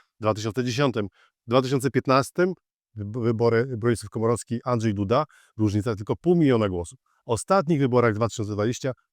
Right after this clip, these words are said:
czterysta dwadzieścia tysięcy głosów zadecydowało w drugiej turze, kto został prezydentem. I teraz, gdyby dane z tego sondażu się potwierdziły, różnica pomiędzy kandydatami byłaby tylko dwieście pięćdziesiąt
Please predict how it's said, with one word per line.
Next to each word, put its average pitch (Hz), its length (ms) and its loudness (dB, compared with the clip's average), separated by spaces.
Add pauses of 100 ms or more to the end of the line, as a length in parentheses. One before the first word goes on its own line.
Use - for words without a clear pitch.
czterysta 147 560 0
dwadzieścia 113 420 -2
tysięcy 104 340 -4
głosów 110 300 -4 (320)
zadecydowało 135 760 4
w 110 40 -4
drugiej 110 240 0
turze, 107 240 -4
kto - 160 -10
został 101 240 -4
prezydentem. 107 520 -2 (200)
I 123 60 -6
teraz, 131 280 6 (420)
gdyby 113 340 4
dane 135 380 2
z - 40 -10
tego 110 200 -4
sondażu 110 440 -2
się 101 240 -6
potwierdziły, 123 600 0 (360)
różnica 123 540 2
pomiędzy 113 320 -4
kandydatami 110 520 0 (260)
byłaby 143 240 0 (140)
tylko 202 300 2
dwieście 131 520 2
pięćdziesiąt 113 560 -2